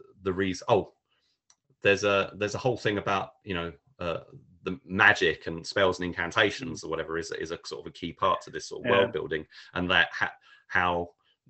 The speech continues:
Speaker 1: the site is kind of protected. And it, it's a, I don't know if it's a nod to U S seals too,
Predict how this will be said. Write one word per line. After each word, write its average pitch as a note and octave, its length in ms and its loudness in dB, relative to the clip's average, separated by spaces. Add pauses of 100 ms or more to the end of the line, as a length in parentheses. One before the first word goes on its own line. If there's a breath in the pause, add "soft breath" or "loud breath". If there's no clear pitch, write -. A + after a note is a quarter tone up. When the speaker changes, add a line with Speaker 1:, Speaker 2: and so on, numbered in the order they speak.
Speaker 1:
the F#2+ 100 -2
site G2+ 400 4
is - 100 -8
kind G2 180 -2
of F2 80 -4
protected. - 640 -4
And F2 180 -2
it, G#2 200 -2
it's A2 200 -6
a, B2 160 -4
I G#2+ 60 0
don't D#3+ 140 2
know G3+ 60 4
if - 120 0
it's - 140 0
a C#3 40 6
nod C#3 300 6
to C3+ 120 -2
U C3 220 4
S C3 200 4
seals C3+ 320 2
too, D3+ 360 4